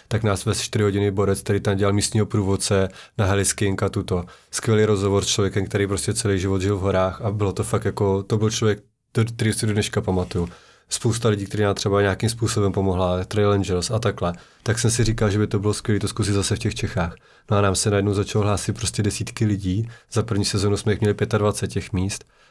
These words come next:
a dneska už jich máme přes padesát. A vlastně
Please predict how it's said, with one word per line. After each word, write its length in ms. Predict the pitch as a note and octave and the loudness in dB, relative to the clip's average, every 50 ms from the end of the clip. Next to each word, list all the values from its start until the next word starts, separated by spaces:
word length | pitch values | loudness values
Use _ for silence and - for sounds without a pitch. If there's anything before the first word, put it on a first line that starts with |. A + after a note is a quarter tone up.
| _ - | _ -2
a 80 | - G#2 | 0 0
dneska 260 | G2+ F#2+ - - G#2+ | 0 0 0 -2 -4
už 100 | - - | -2 -2
jich 100 | G2+ - | -2 0
máme 140 | G#2 G2+ G2 | 0 0 0
přes 180 | - - G#2 | 0 -2 -4
padesát. 640 | - - G2+ G2+ F#2+ F#2 - - F#2 F#2 G2 A2 - - - _ _ _ _ _ _ - | -2 -2 -2 -2 -2 -2 -2 -2 -2 -2 -2 -6 -8 -12 -20 _ _ _ _ _ _ -2
A 200 | A#2 G#2+ G2+ F#2+ | 0 2 2 2
vlastně 640 | F#2+ G2 F#2 - - G#2+ G#2 G2+ G2+ G#2 G2+ G2+ | 2 0 -2 -2 0 2 4 4 4 4 4 2